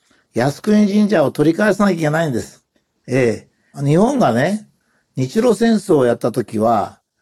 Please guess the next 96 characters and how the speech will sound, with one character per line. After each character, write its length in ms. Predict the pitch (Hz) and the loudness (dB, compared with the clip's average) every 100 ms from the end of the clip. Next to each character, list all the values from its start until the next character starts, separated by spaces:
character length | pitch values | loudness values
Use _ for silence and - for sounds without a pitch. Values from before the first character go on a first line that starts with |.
| _ _ | _ _
ロ 160 | 139 208 | 0 0
シ 220 | 214 240 | 0 0
ア 60 | 175 | 0
は 120 | 123 | 0
な 220 | 131 185 | 0 -2
ん 80 | 226 | 0
て 80 | 180 | -2
言 100 | 156 | -2
っ 40 | |
て 120 | 185 | -2
日 120 | 143 | 0
本 120 | 160 147 | 0 0
に 120 | 123 | 0
攻 140 | 156 | 0
め 80 | 139 | 0
て 100 | 117 | -6
き 60 | - | -6
た 120 | 117 | -6
か 100 | 107 | -6
っ 40 | |
て 120 | - | -10
い 40 | 92 | -12
う 40 | |
と、 280 | - 95 - _ _ _ - | -12 -14 -16 _ _ _ -8
日 80 | 139 | -2
本 180 | 208 262 | 0 0
み 80 | 240 | 0
た 140 | 185 | 0
い 20 | 160 | 0
な 80 | |
小 260 | 139 - 185 | -2 -4 -4
さ 160 | 165 190 | 0 0
い 80 | |
国 240 | 135 131 127 | -2 -4 -2
が 360 | 143 127 - _ _ _ - | 0 -2 -6 _ _ _ -2
何 240 | 185 262 | 0 2
言 100 | 226 | 0
っ 40 | 139 | 0
て 180 | 170 | -2
ん 80 | 131 | -2
だ 120 | 110 | -2
と。 100 | - _ _ _ _ | -8 _ _ _ _
戦 220 | _ 208 | _ 0
争 200 | 208 220 | 2 2
し 60 | 196 | 2
た 140 | 220 | 0
け 80 | 196 | 0
り 60 | 151 | 0
ゃ 60 | |
し 80 | 120 | -2
た 100 | 196 | -2
ら 80 | 160 | 0
い 100 | 117 | -2
い 80 | 95 | -4
と。 80 | _ _ _ _ | _ _ _ _
潰 280 | _ 170 185 | _ 0 0
し 60 | 185 | 2
て 100 | 190 | 2
や 120 | 156 | 0
る 80 | 113 | -2
と。 120 | - _ _ _ _ | -10 _ _ _ _
こ 160 | - 233 | -2 2
う 40 | |
言 100 | 220 | 2
っ 20 | |
て 100 | 202 | 0
た 140 | 254 220 | 0 0
わ 60 | 123 | 2
け 60 | |
で 60 | 113 | -2
す 120 | - | -2
か 80 | 110 | -6
ら 100 | 110 | -2
ね、 220 | 196 202 | 0 0
ニ 160 | 160 156 | 0 0
コ 80 | |
ラ 120 | 156 123 | 0 0
イ 40 | |
皇 220 | 120 120 | 0 -2
帝 220 | 107 113 | 0 -2
が。 260 | 101 92 - _ _ _ _ | -2 -8 -16 _ _ _ _
そ 160 | _ 185 | _ -4
し 60 | 156 | -2
て 160 | 226 | -2
戦 140 | 175 190 | 0 0
争 180 | 185 | 0
を 60 | 185 | 0
始 180 | 151 170 | 0 0
め 120 | 180 | -2
た 120 | 185 | 0
わ 120 | 196 185 | 0 0
け 100 | 143 | -2
で 80 | |
す 100 | 110 | -4
か 100 | - | -12
ら。 200 | 87 87 | -14 -16